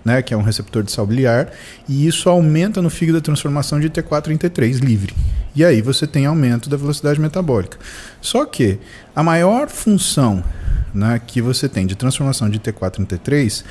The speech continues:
é via deiodinase tipo dois, que não é estimulada pela gordura, é estimulada pelo carboidrato.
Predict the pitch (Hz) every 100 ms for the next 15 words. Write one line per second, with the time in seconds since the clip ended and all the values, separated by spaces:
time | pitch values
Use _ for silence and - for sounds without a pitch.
0 | - - - 170 160 135 165 165 156 156
1 | 156 151 139 147 147 143 185 143 135 123
2 | - 147 190 - 175 165 151 - 135 127
3 | 117 110 113 - 135 143 143 151 147 151
4 | 175 175 185 190 156 139 -